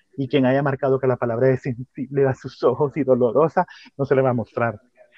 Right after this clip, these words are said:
O sea, no puede ocupar palabras, por ejemplo, por decirle algo, prostitución, todo lo que evoque algo negativo o algo malo,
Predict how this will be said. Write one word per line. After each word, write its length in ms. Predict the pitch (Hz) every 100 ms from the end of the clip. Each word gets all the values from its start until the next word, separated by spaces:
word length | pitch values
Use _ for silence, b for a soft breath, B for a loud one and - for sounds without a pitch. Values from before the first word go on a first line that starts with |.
| b b
O 40 |
sea, 120 | 123 -
no 160 | 135
puede 160 | 151 147
ocupar 360 | 135 127 135
palabras, 1000 | 131 127 127 131 135 135 131 135 135 _ _ _ _ -
por 120 | 135
ejemplo, 380 | 131 123 127 - _ _ _ _ _ _
por 140 | 123
decirle 280 | 117 135 123
algo, 240 | 120 104 104
prostitución, 1200 | 110 98 107 98 - 113 113 113 113 107 107 - _ _ _ B B B -
todo 220 | 180 220
lo 100 | 214
que 120 | 175
evoque 260 | 156 160 175
algo 200 | 156 156
negativo 680 | 160 135 127 - 175 202 202 _ _ _ _ _ - _ -
o 160 | 127
algo 260 | 123 135 135
malo, 440 | 131 143 165 185